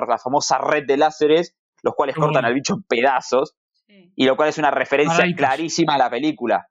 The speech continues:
Speaker 1: sobre todo por los láseres, que son de color azul, y hacen la famosa red.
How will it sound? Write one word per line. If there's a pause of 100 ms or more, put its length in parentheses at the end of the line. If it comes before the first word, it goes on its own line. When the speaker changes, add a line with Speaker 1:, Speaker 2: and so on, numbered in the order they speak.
Speaker 1:
sobre
todo
por
los
láseres,
que
son
de
color
azul,
y
hacen
la
famosa
red.